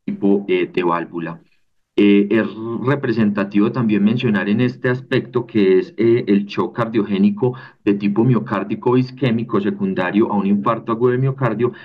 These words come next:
el que tiene, pues, como tal una presentación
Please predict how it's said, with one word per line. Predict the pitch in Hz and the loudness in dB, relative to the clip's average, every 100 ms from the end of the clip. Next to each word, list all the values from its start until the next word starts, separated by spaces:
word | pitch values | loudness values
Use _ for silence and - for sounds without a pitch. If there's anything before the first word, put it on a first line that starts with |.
| - - | -12 -6
el | - | -2
que | 104 | -2
tiene, | - 95 98 | -2 -2 -2
pues, | - 110 | -2 -2
como | 117 110 101 | 0 0 0
tal | 95 90 | -2 -2
una | 107 107 110 | 2 2 0
presentación | 104 98 85 - 87 98 87 | -2 -2 -4 -6 -4 -2 -4